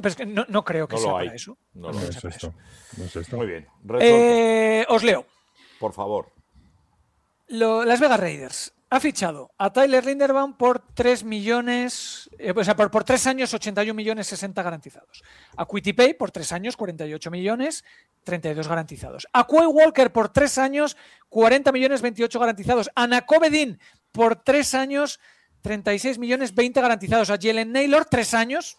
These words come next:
Speaker 1: vaya, treinta y cinco millones. Matt Gay, que, que es un kicker, y han traspasado, eh, por Taron Johnson. No sé qué pensáis.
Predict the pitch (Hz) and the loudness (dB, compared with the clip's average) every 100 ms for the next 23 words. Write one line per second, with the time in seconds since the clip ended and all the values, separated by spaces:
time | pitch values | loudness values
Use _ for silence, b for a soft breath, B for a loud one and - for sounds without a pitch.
0 | _ - 294 - b b _ 220 226 226 | _ -10 -8 -8 b b _ -4 0 0
1 | 202 262 269 269 247 220 196 156 - b | 2 -2 0 0 0 0 -2 -6 -14 b
2 | b _ 185 190 208 196 190 190 180 185 | b _ -6 -2 2 0 0 -4 -2 -2
3 | 202 b _ _ 220 208 220 208 294 302 | -6 b _ _ -2 -2 -4 -4 -2 0
4 | 370 392 - _ _ _ _ 269 302 285 | 0 0 -6 _ _ _ _ 0 2 2
5 | 302 285 254 - 233 - 240 254 320 - | 0 0 0 0 -2 0 2 2 -2 -6
6 | _ _ _ 208 196 196 196 - 208 233 | _ _ _ -6 -2 -4 -4 -6 -2 0
7 | 233 196 165 139 - 127 _ _ 175 190 | 0 -2 -10 -14 -20 -20 _ _ -18 -2
8 | 262 302 330 294 220 185 - 208 339 370 | -2 0 -2 -2 -4 -6 -2 0 0 -4
9 | - | -16